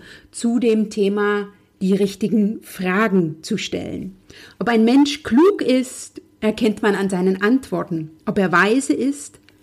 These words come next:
erkennt man an seinen Fragen, lautet ein Spruch aus China. Damit lass uns sozusagen einsteigen in das Thema.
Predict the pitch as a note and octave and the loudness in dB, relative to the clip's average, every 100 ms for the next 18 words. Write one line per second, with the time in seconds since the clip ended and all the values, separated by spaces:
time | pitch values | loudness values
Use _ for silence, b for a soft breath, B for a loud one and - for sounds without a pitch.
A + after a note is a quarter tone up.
0 | b - A3+ F#3+ G3+ G3+ A3+ G#3 G3 G3+ | b -6 -6 -2 -2 -2 -6 -6 -4 -4
1 | G3 G#3+ - B3+ C4 B3+ E3+ D#3+ B B | -4 -6 -6 -2 0 0 0 -2 B B
2 | B F#3+ F3 A3+ G3 F3+ F#3 - - G3 | B 2 4 2 0 0 -2 -6 -4 -4
3 | A3 - - - F3 F#3+ F#3 - - b | -4 -8 -16 -6 -2 -2 -2 -8 -20 b
4 | b b - - A#3 A#3+ E3+ D#3+ - - | b b -10 -2 4 4 2 -4 -12 -8
5 | A3 G#3 B3 - G3+ G3 G3+ A#3 - - | -2 0 0 -2 0 2 2 0 -2 0
6 | G#3 G3+ F#3+ - G3 G3+ F3+ E3+ - G3 | 2 2 0 -4 -2 0 0 0 -2 0
7 | C4 G4+ G#4 - C#4 C#4+ C4 B3 A#3+ - | 2 2 0 -2 0 0 0 -2 -8 -8
8 | B3 A#3+ A#3 A3+ | -6 -6 -6 -10